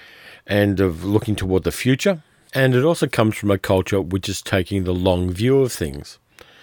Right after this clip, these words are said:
It's not about immediate gratification. It's not about immediate results. This project is going to take two and a quarter millennia, two and a half millennia to ultimately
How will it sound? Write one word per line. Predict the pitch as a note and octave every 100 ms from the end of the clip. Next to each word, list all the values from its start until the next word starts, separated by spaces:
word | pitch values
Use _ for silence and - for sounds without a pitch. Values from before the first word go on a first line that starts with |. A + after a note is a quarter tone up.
| - - - -
It's | G#2 -
not | C#3+
about | D#3 C3 A2+
immediate | G#2+ G#2+ G2 F#2+ E2
gratification. | G#2 F#2 G2+ - F#2+ F2+ F#2+
It's | C#3
not | B2+
about | G#2 G2
immediate | G2 G2 F#2+ F#2
results. | F2+ F#2+ F2+ D#2+ - _ - - _ - - -
This | C#3 -
project | - A#2+ A2 G2 G2+ -
is | G2+
going | - G#2 F#2+
to | F#2
take | - F#2+ F#2 - -
two | - C3 A#2+
and | G#2+
a |
quarter | G2 - A2 G#2+ G#2 F#2+ D#2+
millennia, | F2+ F#2+ G2 G2 F#2+ D2+ -
two | - C3
and | G#2+
a |
half | G#2+ -
millennia | G2 F#2+ F2+ D2 - _ _ _ - - - - - -
to | - G#2 F#2 F2 - _ -
ultimately | A2 G#2+ G2+ F#2+ F#2 F#2 F2+